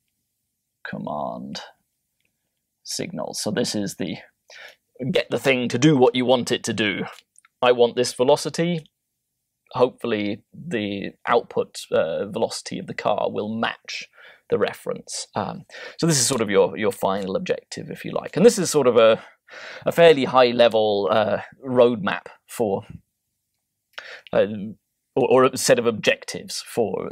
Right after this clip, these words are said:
good control system design. So what do the various bits normally, uh, who takes responsibility for what?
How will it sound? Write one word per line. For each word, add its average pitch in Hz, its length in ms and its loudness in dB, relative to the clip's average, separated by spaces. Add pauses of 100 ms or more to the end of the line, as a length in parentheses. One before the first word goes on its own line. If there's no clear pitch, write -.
(140)
good 110 200 -4
control 104 360 -6
system - 380 -10
design. - 480 -8 (640)
So 127 480 6 (600)
what 156 200 2
do 151 100 -4
the 143 80 -2
various 131 440 6
bits - 600 -2 (120)
normally, 113 640 2
uh, 113 720 0
who 139 160 0
takes 135 340 -2
responsibility 120 720 -2
for 110 180 -4
what? 117 420 0